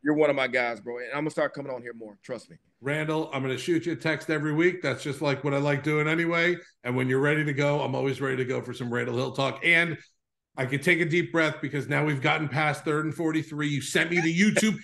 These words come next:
Speaker 2: <laughs> I want people to know out there that right after the tweet was put out and deleted, Randall said, <laughs> "No problem, bro." And then he sent me the video on YouTube on a text message <laughs> to make sure I did my research. Once again, I'm smiling because I'm, like, red in the face, embarrassed.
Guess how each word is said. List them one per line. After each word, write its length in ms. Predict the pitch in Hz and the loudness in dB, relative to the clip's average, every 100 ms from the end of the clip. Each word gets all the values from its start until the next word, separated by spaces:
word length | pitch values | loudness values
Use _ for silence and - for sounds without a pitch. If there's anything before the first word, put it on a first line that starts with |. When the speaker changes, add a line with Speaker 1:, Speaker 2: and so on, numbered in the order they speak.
| - | 0
Speaker 2:
<laughs> 140 | 190 - | 2 4
I 180 | 180 | 2
want 240 | 185 196 196 | 4 2 2
people 240 | 190 202 | 0 0
to 100 | 220 | 0
know 180 | 214 202 | 2 4
out 200 | 190 175 | 4 2
there 180 | 185 185 | 0 0
that 180 | 156 147 127 | -2 -4 -2
right 240 | 160 180 | 0 2
after 320 | 180 180 - 180 | 2 0 0 -6
the 100 | 160 | -6
tweet 300 | - 185 190 | -4 0 0
was 120 | 147 | 0
put 180 | 190 175 | 0 2
out 260 | 170 170 | 2 2
and 160 | 143 151 | 0 0
deleted, 560 | 151 160 165 185 196 196 _ _ _ | 0 2 2 2 0 -6 _ _ _
Randall 400 | 123 147 170 170 | 0 2 4 4
said, 400 | 156 175 165 135 - | 2 2 2 -2 -10
<laughs> 40 | |
"No 260 | 127 151 196 | 0 6 6
problem, 420 | 196 196 196 175 | 6 4 4 2
bro." 280 | 170 175 180 | 2 4 2
And 140 | 156 151 | 0 -2
then 80 | 147 | -2
he 60 | 131 | -4
sent 340 | - 175 202 | -2 -2 -2
me 80 | 202 | 0
the 100 | 196 | 2
video 360 | 190 190 190 | 2 2 2
on 100 | 170 | 2
YouTube 500 | 165 190 - 202 196 | -2 -4 0 0 2
on 160 | 156 160 | 0 0
a 60 | 190 | 0
text 340 | 180 156 - | 0 0 2
message 480 | 160 139 156 143 - - | 2 2 0 -2 -4 -8
<laughs> 160 | - 180 | 0 2
to 80 | |
make 220 | 160 160 - | 4 4 2
sure 300 | - 185 185 | 2 4 4
I 60 | |
did 220 | 180 196 196 | 4 4 4
my 80 | |
research. 560 | 202 175 165 170 160 151 | 2 2 0 -2 -2 -2
Once 240 | 156 151 170 | -4 -4 -2
again, 220 | 151 147 | 0 2
I'm 140 | 143 | 0
smiling 520 | 127 165 160 170 180 165 | -4 0 2 2 0 -2
because 400 | 156 160 156 - - _ - | -2 -2 -4 -6 -20 _ -2
I'm, 120 | 151 | 2
like, 200 | 151 143 143 | 2 2 -2
red 380 | 139 147 175 | 2 4 4
in 60 | 175 | 2
the 80 | 160 | 0
face, 280 | 175 160 175 | 2 2 0
embarrassed. 460 | 151 151 147 143 | 0 2 2 -2